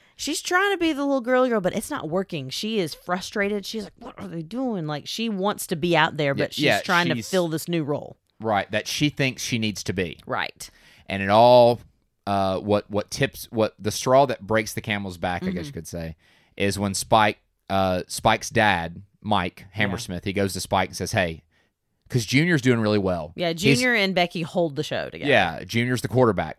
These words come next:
Speaker 2: Devin Sawa. He says, "I want you to take Junior out." So Spike does a really late hit during
Speaker 1: Yeah.
Speaker 2: a play. It hurts Junior. It puts Junior out of the game.
Speaker 1: Yeah.
Speaker 2: This puts Junior out of the game.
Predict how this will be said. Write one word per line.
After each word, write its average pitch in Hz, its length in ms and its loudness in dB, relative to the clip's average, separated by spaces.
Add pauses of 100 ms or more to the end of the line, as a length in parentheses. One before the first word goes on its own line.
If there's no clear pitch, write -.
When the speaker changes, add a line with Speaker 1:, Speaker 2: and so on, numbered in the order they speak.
Speaker 2:
Devin 104 260 0
Sawa. 85 340 4 (280)
He 107 100 -4
says, 98 180 -2
"I 98 60 0
want 95 200 -2
you 92 80 -2
to - 40 -18
take 104 180 -2
Junior 90 280 -4
out." 80 200 -8 (420)
So - 140 -6
Spike 117 460 2
does 104 160 0
a 92 60 0
really 104 260 2
late 98 380 -2
hit 101 420 -2 (260)
during - 220 0
Speaker 1:
Yeah. 131 140 0
Speaker 2:
a - 20 -4
play. 92 360 0 (420)
It 101 140 -4
hurts 127 280 2
Junior. 110 340 0
It - 140 -4
puts - 160 2
Junior 147 240 0
out 101 140 0
of - 20 -6
the 87 60 -6
game. 87 340 -6 (180)
Speaker 1:
Yeah. 123 200 -4 (160)
Speaker 2:
This 135 120 -8
puts - 260 -4
Junior 117 340 -2
out 95 280 0
of 104 140 -2
the 98 80 -4
game. 87 420 -4